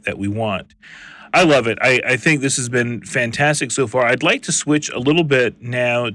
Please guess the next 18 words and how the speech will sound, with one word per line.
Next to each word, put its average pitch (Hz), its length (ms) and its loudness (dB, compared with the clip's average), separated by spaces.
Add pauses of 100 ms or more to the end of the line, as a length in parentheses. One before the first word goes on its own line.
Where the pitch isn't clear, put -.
to, 117 240 -2
to 120 180 -6
talking 123 600 0 (260)
less 151 300 2
about 135 260 2
the 127 80 -8
function 160 480 0
of 110 140 -4
coaching 117 580 -4 (380)
and 127 180 -2
more 139 240 6
about 117 600 0 (400)
the 120 140 -2
delivery 123 580 2
of 101 120 0
the 98 100 -8
coaching. 107 500 -8
So 123 380 2